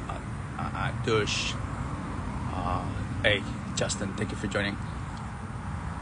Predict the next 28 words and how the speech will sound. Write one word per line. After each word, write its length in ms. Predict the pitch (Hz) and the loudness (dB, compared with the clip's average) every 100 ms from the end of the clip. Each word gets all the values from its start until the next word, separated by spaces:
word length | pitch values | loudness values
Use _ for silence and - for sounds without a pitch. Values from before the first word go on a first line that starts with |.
| - | 4
I 100 | 120 | 6
don't 100 | 170 | 8
wanna 140 | 151 | 6
sound 180 | 123 131 | 6 4
like 120 | 110 | 4
a 80 | - 95 | 2 4
douche 200 | 160 - | 4 4
about 340 | 90 90 90 | 0 0 0
this, 360 | 92 90 - - - - - - - - - - - - | 0 0 0 -2 -2 -4 -2 -2 0 0 0 0 0 4
but 280 | 120 110 - | 6 6 6
the 60 | |
bottom 500 | 110 - 117 170 147 | 2 2 2 4 4
line 320 | 107 98 95 - | 2 2 0 0
to 220 | - 98 | 0 0
it 160 | 95 92 - | 0 0 0
is 380 | 95 92 90 - | 2 2 -2 -2
that 360 | 90 90 95 - - - - - - - - - - - - - - - | -2 0 -2 -4 -6 -6 -4 -4 -4 -4 -6 -6 -6 -6 -8 -8 -8 -6
is, 520 | 107 101 101 - - - - - - - - - | -2 0 -2 -2 -4 -6 -6 -8 -6 -6 -4 0
is 140 | 113 | 2
one 200 | 110 147 | 2 2
of 120 | 185 | 2
those 180 | 110 98 | 0 -2
things 380 | 113 110 107 - | -2 0 0 0
that 260 | 95 - - - - - - - - - - - - | 0 0 -4 -8 -8 -8 -8 -8 -8 -8 -8 -8 -6
you're 120 | 98 107 | -2 2
not 160 | 104 | 2
prepared 340 | 110 - 101 95 | 0 -2 -2 -2
for. 340 | 117 120 113 | 0 0 -2